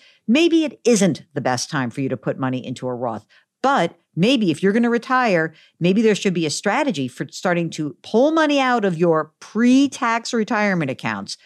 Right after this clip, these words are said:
while your income is as low as possible. So maybe when you're sixty to sixty-five, you start dribbling money out. You pay the tax that's due.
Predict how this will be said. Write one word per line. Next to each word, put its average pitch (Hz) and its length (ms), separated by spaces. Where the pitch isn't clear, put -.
while 214 480
your 254 300
income 202 560
is 156 160
as 147 160
low 139 240
as 139 120
possible. 113 500
So 135 180
maybe 151 360
when 185 200
you're 170 80
sixty 208 360
to 190 80
sixty-five, 196 600
you 160 80
start 151 200
dribbling 160 440
money 247 240
out. 110 200
You 147 100
pay 180 180
the 147 100
tax 143 380
that's 170 200
due. 233 360